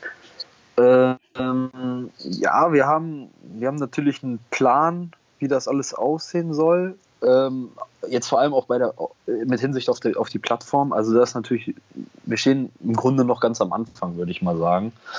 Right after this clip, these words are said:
Ähm, weil im Moment hast du sozusagen nur einen Shop und kannst was verkaufen. So,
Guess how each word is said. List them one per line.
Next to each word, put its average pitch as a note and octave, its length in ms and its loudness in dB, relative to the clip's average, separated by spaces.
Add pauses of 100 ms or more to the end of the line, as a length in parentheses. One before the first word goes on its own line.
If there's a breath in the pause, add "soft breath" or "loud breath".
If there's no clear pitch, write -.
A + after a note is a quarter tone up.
(480 loud breath)
Ähm, A2 380 4 (720)
weil G#2+ 440 0 (800)
im B2 100 -2
Moment B2 500 -2
hast - 280 -8
du A2+ 120 -2
sozusagen A2+ 880 -4
nur A#2+ 60 -8
einen G#2 120 -4
Shop - 300 -8 (200)
und A2 120 -4
kannst - 240 -6
was - 140 -8
verkaufen. - 460 -6 (600 loud breath)
So, G#2+ 380 2